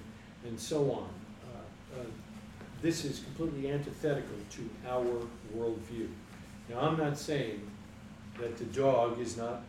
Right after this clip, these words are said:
man's best friend. I'm not saying that dogs can be useful.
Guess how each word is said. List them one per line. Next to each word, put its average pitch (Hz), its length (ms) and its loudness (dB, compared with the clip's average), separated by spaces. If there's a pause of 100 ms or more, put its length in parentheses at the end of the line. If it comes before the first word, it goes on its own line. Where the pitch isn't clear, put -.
man's 117 360 -2
best 117 400 -4
friend. 120 260 -6 (800)
I'm 127 100 -2
not 143 220 4
saying 135 440 4
that 123 200 0
dogs 117 480 2
can 113 140 -2
be 110 260 -2
useful. - 540 2